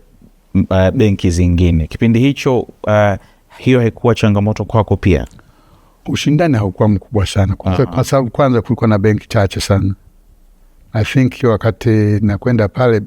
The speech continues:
Speaker 2: benki iliyokuwepo ilikuwa ni N B C tu.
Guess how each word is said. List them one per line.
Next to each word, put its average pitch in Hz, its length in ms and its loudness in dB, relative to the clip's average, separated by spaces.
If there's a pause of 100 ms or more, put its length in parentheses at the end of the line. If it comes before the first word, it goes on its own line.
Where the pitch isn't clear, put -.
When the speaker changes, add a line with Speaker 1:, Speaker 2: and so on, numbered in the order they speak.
(440)
Speaker 2:
benki 131 420 0
iliyokuwepo 135 680 0
ilikuwa 131 260 -2
ni 143 120 0
N 143 160 2
B 131 160 0
C 135 240 -2
tu. 123 220 -10